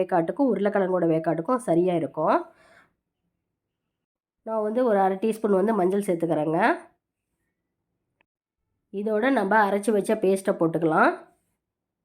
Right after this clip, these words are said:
இஞ்சி, பூண்டு, பட்டை, லவங்கம் இதெல்லாம் வந்து அரைச்சு வச்ச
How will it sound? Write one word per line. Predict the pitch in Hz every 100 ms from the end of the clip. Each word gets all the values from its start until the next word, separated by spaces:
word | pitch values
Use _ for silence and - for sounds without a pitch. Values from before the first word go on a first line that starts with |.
| _ _ _ _ _ _ _ _ _ 214
இஞ்சி, | 233 214 262 240
பூண்டு, | 220 220 254 247
பட்டை, | 190 180 220 220 190
லவங்கம் | 185 196 196 220
இதெல்லாம் | 202 190 202
வந்து | 185 233
அரைச்சு | 170 185 208
வச்ச | 180